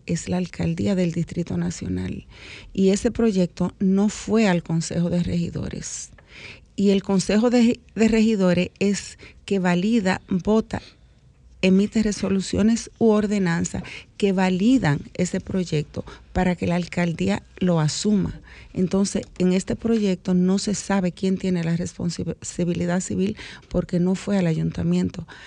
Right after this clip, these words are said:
Un proyecto similar nosotros iniciamos en el dos mil cinco y lo tuvimos que sustituir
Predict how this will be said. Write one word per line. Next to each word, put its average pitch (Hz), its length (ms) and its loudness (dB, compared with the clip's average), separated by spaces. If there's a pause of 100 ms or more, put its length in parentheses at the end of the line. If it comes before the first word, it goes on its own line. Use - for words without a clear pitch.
(680)
Un 233 120 4
proyecto 254 400 2
similar 190 560 4
nosotros 175 420 -2
iniciamos 196 580 0
en 190 100 0
el 190 100 0
dos 175 100 -2
mil 190 260 -2
cinco 165 640 0 (640)
y - 120 -6
lo 185 120 -2
tuvimos 196 380 -2
que 226 100 -4
sustituir 214 960 0